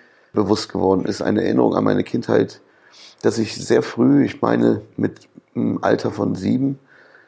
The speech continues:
mir immer Gedanken gemacht habe darum, dass es ja über der Erde unendlich ist. Das heißt,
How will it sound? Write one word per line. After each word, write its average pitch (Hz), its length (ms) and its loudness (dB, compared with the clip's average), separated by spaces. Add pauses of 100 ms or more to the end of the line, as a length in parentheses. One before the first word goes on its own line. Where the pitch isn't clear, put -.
(160)
mir 113 360 4
immer 117 260 2
Gedanken - 560 -2
gemacht 113 320 -2
habe 107 220 0
darum, 110 400 0 (760)
dass - 220 -4
es 110 180 -8
ja 107 420 0 (480)
über - 220 2
der - 160 4
Erde 117 500 4 (220)
unendlich 127 520 2
ist. - 360 -6 (800)
Das - 160 -4
heißt, - 400 0